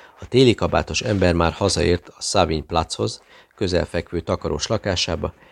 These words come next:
és éppen egy nyugat-németországi számot tárcsázott.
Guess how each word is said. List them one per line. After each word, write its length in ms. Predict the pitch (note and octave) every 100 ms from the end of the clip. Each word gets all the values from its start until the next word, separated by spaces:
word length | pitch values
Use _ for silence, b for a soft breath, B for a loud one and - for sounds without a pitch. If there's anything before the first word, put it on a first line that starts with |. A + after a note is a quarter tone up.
| b
és 160 | b -
éppen 320 | C#3+ A#2+ F2+
egy 100 | E2+
nyugat-németországi 960 | G#2+ A2 E2+ E2+ D#2+ D#2 D#2+ - D#2+ D2+
számot 400 | - E2+ D2 - -
tárcsázott. 720 | D#2 - D#2 D#2 D#2+ _